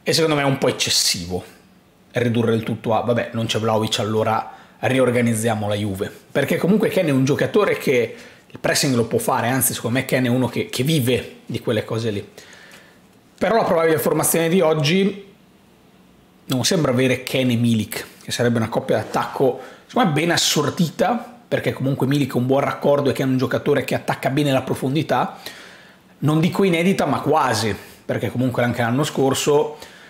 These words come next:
con un Chiesa che è stato a mezzo servizio, ma c'era anche un Di Maria, era difficile riuscire ad arrivare a giocare con Kean e Milik. Qualche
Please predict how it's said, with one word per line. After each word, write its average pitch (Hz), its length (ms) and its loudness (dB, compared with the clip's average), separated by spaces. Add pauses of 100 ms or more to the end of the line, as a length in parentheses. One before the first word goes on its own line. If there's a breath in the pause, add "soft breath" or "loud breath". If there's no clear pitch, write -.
(120)
con 117 200 -2
un 117 160 0
Chiesa 143 420 0
che 131 180 0
è 127 40 2
stato 135 280 0
a 127 40 0
mezzo 131 200 0
servizio, 127 460 0
ma 117 180 -4
c'era 127 280 -2
anche 131 220 -2
un 117 120 -2
Di 120 80 2
Maria, 123 540 0 (280)
era 117 160 -4
difficile 120 440 -2
riuscire 117 380 0
ad 117 100 2
arrivare 117 360 0
a 113 40 0
giocare 110 400 -4
con 117 200 -6
Kean 117 180 -4
e 110 40 -4
Milik. 101 460 -8
Qualche 123 460 -2